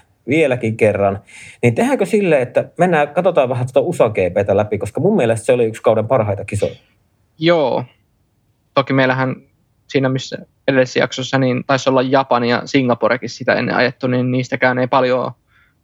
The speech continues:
Speaker 2: keskusteltu, mutta
Speaker 1: Mut kuka, kuka helvetti niitä enää muistaa?
Speaker 2: <laughs> Aasian kiertuetta, niin ei enää muista.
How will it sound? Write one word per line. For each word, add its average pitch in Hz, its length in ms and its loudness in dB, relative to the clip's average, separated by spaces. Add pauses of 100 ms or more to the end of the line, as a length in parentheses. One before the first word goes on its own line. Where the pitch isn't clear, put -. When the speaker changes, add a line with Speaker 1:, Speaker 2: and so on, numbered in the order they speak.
Speaker 2:
keskusteltu, 131 580 0
mutta 127 200 -2
Speaker 1:
Mut 147 140 0
kuka, 151 420 0 (140)
kuka 143 300 2
helvetti 117 480 0
niitä 104 280 2
enää 95 140 -2
muistaa? 92 340 -4 (260)
Speaker 2:
<laughs> - 80 -16
Aasian 135 400 0
kiertuetta, 127 580 0
niin 135 160 0
ei 131 100 2
enää 135 200 0
muista. 131 300 -6